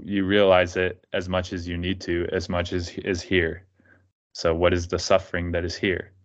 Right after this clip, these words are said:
What is it? How is it coming about? So what am I doing that's kind of ma-,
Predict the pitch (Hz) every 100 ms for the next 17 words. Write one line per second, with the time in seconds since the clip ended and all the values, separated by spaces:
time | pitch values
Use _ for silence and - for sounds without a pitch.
0 | _ _ _ _ _ _ _ _ _ _
1 | _ _ 90 92 87 98 92 92 92 92
2 | - 95 90 85 87 85 - - 92 95
3 | 95 95 92 92 95 92 92 87 - 92
4 | 90 85 82